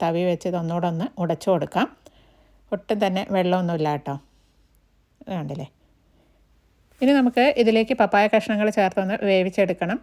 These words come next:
നമ്മൾ നേരത്തെ മഞ്ഞൾപ്പൊടിയും മുളക് പൊടിയും ഉപ്പുമൊക്കെ ചേർത്ത് റെസ്റ്റ് ചെയ്യാനായിട്ട് വെച്ചിരുന്ന പപ്പായ കഷ്ണങ്ങളുണ്ടല്ലോ, ഇത് കണ്ടില്ലേ, പപ്പായ കഷ്ണങ്ങളിൽ നന്നായിട്ട് ഉപ്പൊക്കെ പിടിച്ച് വെള്ളമൊക്കെ ഇറങ്ങി വന്നിട്ടുണ്ട്. കണ്ടില്ലേ, ഈ കഷ്ണങ്ങൾ നമുക്ക് കുക്കറിലേക്ക് ഇട്ട് കൊടുക്കാം.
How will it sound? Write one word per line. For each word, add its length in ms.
നമ്മൾ 240
നേരത്തെ 360
മഞ്ഞൾപ്പൊടിയും 600
മുളക് 280
പൊടിയും 260
ഉപ്പുമൊക്കെ 320
ചേർത്ത് 340
റെസ്റ്റ് 220
ചെയ്യാനായിട്ട് 460
വെച്ചിരുന്ന 360
പപ്പായ 300
കഷ്ണങ്ങളുണ്ടല്ലോ, 640
ഇത് 120
കണ്ടില്ലേ, 280
പപ്പായ 320
കഷ്ണങ്ങളിൽ 440
നന്നായിട്ട് 440
ഉപ്പൊക്കെ 320
പിടിച്ച് 260
വെള്ളമൊക്കെ 340
ഇറങ്ങി 260
വന്നിട്ടുണ്ട്. 420
കണ്ടില്ലേ, 260
ഈ 140
കഷ്ണങ്ങൾ 400
നമുക്ക് 240
കുക്കറിലേക്ക് 500
ഇട്ട് 160
കൊടുക്കാം. 320